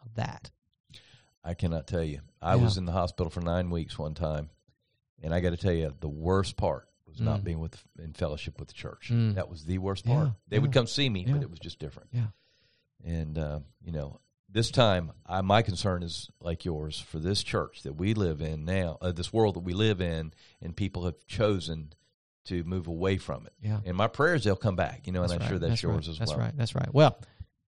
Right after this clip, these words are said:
Speaker 1: we're just starting the conversation,
Speaker 2: Yeah.
Speaker 1: Trey.
Speaker 2: Yeah.
Speaker 1: Over the next few weeks, I wanna dive into this a little bit deeper.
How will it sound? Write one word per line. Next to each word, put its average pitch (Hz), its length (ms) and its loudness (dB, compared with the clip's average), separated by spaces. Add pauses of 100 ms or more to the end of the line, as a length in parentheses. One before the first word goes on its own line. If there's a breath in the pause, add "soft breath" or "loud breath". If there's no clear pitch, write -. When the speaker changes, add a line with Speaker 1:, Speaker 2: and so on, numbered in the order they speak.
Speaker 1:
we're 143 100 4
just 156 120 10
starting 151 220 8
the 127 60 6
conversation, 120 480 6
Speaker 2:
Yeah. - 60 6
Speaker 1:
Trey. 113 280 2 (100)
Speaker 2:
Yeah. 92 180 4
Speaker 1:
Over 127 140 8
the 135 60 8
next 143 200 4
few 147 120 4
weeks, 127 300 4
I 120 40 4
wanna 120 240 6
dive 113 520 2
into 113 240 4
this 110 240 2
a 117 40 -2
little 113 120 2
bit 110 200 -2
deeper. 113 500 2